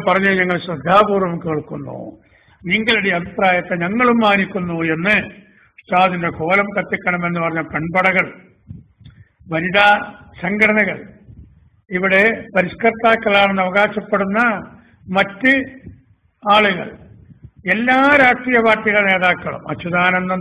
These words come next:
തൊട്ട് പിന്നെ അതിനപ്പുറത്തുള്ള നേതാക്കൾ ആരൊക്കെ ഉണ്ട്, എല്ലാവരും, എല്ലാവരും പറഞ്ഞിരുന്നല്ലോ. അവരുടെയൊക്കെ വായിൽ പിന്നെ അണ്ണാക്കിൽ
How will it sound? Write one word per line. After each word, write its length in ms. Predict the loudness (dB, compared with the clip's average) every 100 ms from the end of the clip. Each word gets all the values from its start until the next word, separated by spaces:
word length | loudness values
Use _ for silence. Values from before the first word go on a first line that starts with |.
| -4
തൊട്ട് 560 | -6 -2 -4 -4 -14 -20 -20 _ -20 -20 -20 -20 _ _ -6
പിന്നെ 400 | -4 0 -2 -2 -6
അതിനപ്പുറത്തുള്ള 760 | -4 -2 -2 2 2 2 -2 0
നേതാക്കൾ 460 | 0 0 0 0 0
ആരൊക്കെ 280 | 0 0 -4
ഉണ്ട്, 160 | -2 -4 -6 -14 -20 _ -12 -8
എല്ലാവരും, 760 | -6 -2 4 4 2 -4 -16 -20 -20 -20
എല്ലാവരും 440 | -8 -2 2 4 4
പറഞ്ഞിരുന്നല്ലോ. 720 | 2 0 -4 -6 -10 -14 -18 _ -20 -20 -20 -12 0
അവരുടെയൊക്കെ 920 | 2 4 4 4 2 0 -4 -2 2
വായിൽ 600 | 4 6 6 4 2 -2
പിന്നെ 800 | -6 -4 -4 0 0 0 -6 -20 -20 _ -20 -20 -16 -8
അണ്ണാക്കിൽ 680 | -6 -2 2 2 2 -2